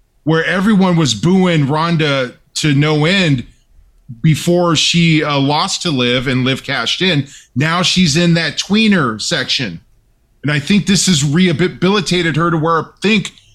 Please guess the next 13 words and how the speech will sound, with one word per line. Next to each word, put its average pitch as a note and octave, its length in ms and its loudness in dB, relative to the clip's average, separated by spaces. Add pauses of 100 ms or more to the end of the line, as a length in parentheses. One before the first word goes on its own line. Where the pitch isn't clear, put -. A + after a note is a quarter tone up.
(120)
you D#3 120 0
pick F3 260 0
up F3 140 -4
that D#3+ 240 -4
belt D#3+ 240 0
off C#3+ 240 -2
of C3 60 -2
Rhonda, C3 540 0
or C3+ 120 -2
Rhonda C#3+ 420 -2
picks C#3+ 240 -4
it - 80 0
up. E3+ 320 -4